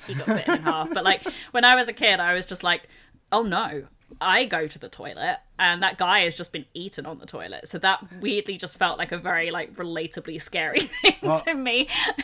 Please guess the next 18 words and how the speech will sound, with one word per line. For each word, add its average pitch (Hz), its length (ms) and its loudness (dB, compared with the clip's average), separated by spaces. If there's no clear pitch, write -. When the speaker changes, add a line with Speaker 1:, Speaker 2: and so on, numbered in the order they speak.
Speaker 1:
<laughs> - 500 -4
Speaker 2:
since, 170 320 -6
since 170 180 -8
we're 175 120 2
talking 202 240 6
about 180 220 8
our 156 100 8
memories 156 340 0
of 139 100 0
watching 147 320 2
these 143 140 0
movies 143 240 0
at 139 80 -2
the 127 60 -10
first 143 280 -6
time, 139 280 -2
I 156 80 0
was 160 300 2